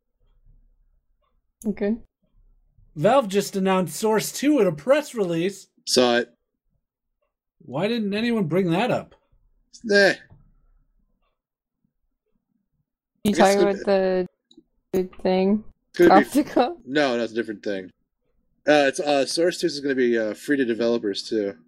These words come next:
Speaker 3: You could bring it up. You could bring it up along with the V R thing. Kind of an interesting hardware partner with H T C.
Speaker 1: Yeah, that's weird.
Speaker 3: They're
Speaker 1: Fuck
Speaker 3: mostly,
Speaker 1: H T C.
Speaker 3: I know, they're mostly just fucking cell phones, right?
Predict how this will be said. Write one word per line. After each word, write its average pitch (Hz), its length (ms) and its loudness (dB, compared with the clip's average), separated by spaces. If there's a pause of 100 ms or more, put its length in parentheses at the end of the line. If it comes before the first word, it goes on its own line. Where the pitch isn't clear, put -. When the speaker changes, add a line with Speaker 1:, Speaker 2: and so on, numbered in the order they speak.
(600)
Speaker 3:
You 143 80 -6
could 156 140 -4
bring 151 140 2
it 127 100 -2
up. 120 180 -4 (440)
You - 60 -10
could 123 100 -6
bring 131 140 2
it 127 60 0
up 123 120 -2
along 120 180 -2
with 117 100 -6
the 110 60 -8
V 110 180 2
R 107 160 0
thing. 107 340 -10 (1700)
Kind 240 140 6
of 285 80 2
an 220 60 0
interesting 214 420 -4
hardware 147 440 0
partner 117 380 -4
with 110 160 -4
H 127 260 -2
T 120 140 -4
C. 110 400 -2 (1160)
Speaker 1:
Yeah, 190 80 -6
that's 190 300 -8
weird. 170 340 -2 (180)
Speaker 3:
They're - 120 2
Speaker 1:
Fuck 147 120 4
Speaker 3:
mostly, 165 180 0
Speaker 1:
H - 60 -14
T 185 60 2
C. 175 460 2
Speaker 3:
I 160 80 0
know, 226 100 2
they're 143 80 0
mostly 175 260 -2
just 139 180 -6
fucking 151 280 -2
cell 156 300 0
phones, 98 360 -6
right? 113 160 -4